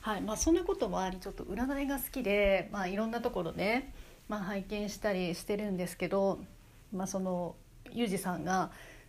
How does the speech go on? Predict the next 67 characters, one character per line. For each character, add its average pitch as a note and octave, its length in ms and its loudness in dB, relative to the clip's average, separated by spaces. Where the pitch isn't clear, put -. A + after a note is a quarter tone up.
「二 G3+ 140 0
千 C#4 200 8
二 G#3+ 140 2
十 B3+ 220 2
年 G3+ 220 2
の F#3 80 2
下 G#3 280 -2
半 C#4+ 240 4
期 G3+ 120 -2
は F3 280 4
魚 A3+ 180 2
座 B3 120 2
は A#3+ 200 2
こ E4 160 8
そ E4+ 140 8
こ A3 100 6
そ G#3 120 2
自 F#3+ 180 0
分 B3+ 200 6
で C4 100 6
楽 C4 240 6
し F4+ 120 0
ん D4 40 4
で G#3 80 4
や F3 100 4
っ - 20 -4
て A3 200 4
た F#3+ 100 -2
も E3+ 100 -4
の F3 120 -8
を - 20 -6
外 - 260 2
に F#3+ 120 2
出 B3 120 6
す - 140 -4
と、 G3 240 6
ま B3+ 120 2
あ、 G3 40 4
面 A3 160 4
白 E4 180 4
い C#4+ 60 2
こ F#3+ 100 0
と - 60 -4
が E3 80 -4
ね、 G3 80 -2
起 F#3+ 80 -2
き B3+ 160 0
る A#3 80 2
よ」 C4+ 120 4
み D4+ 120 4
た G#3 120 4
い F#3 40 2
な F3 80 0
こ F3+ 80 0
と - 100 -6
を - 40 -4
お - 20 -6
っ - 20 -8
し - 80 -2
ゃ D#4+ 40 8
っ E4 40 4
て D#4+ 100 -2
た F#3 120 2
ん F#3 40 -2
で F#3+ 80 -6
す - 100 -8
よ。 - 100 -6